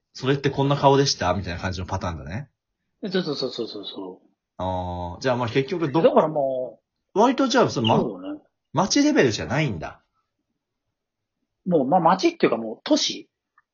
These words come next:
Speaker 1: あー。
Speaker 2: 都市レベルになっちゃうから、
Speaker 1: うん。
Speaker 2: もう逃げるっていう選択肢がなかなかも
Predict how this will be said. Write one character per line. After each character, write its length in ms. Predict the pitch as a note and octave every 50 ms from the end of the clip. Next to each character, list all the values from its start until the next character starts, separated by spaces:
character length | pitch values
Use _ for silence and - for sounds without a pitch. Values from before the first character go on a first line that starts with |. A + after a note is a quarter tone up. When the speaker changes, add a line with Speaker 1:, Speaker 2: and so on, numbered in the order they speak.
| _ _ _ _
Speaker 1:
あ 460 | - G#2+ G#2+ G#2+ G2+ G2 G2 G2 G2 G2
ー。 20 |
Speaker 2:
都 80 | - A#3
市 160 | A3 - C4+
レ 100 | C#4 C4
ベ 100 | A3 E3
ル 60 | B2
に 40 | A2
な 60 | A2
っ 60 | A2+ -
ち 100 | - A#2+
ゃ 40 | G#2+
う 40 | -
か 80 | A2
ら、 380 | G#2+ G#2+ G#2+ G#2+ G#2 G2 - - _ -
Speaker 1:
う 60 | A#2
ん。 40 | A#2
Speaker 2:
も 60 | D3+
う 20 | C#3+
逃 200 | D3 G#3 C4 D4+
げ 100 | E4 G4+
る 180 | G4+ D#4+ -
っ 20 | -
て 80 | -
い 40 | C#3+
う 20 | A#2
選 200 | - C#3+ D3 D3
択 140 | - E3 -
肢 80 | - -
が 60 | A#2+
な 140 | A#2 C3+ -
か 100 | - A#3+
な 140 | C4+ B3+ A#3+
か 80 | A#3+
も 420 | A3+ A3 A3+ G3 D3+ B2 A2 G#2+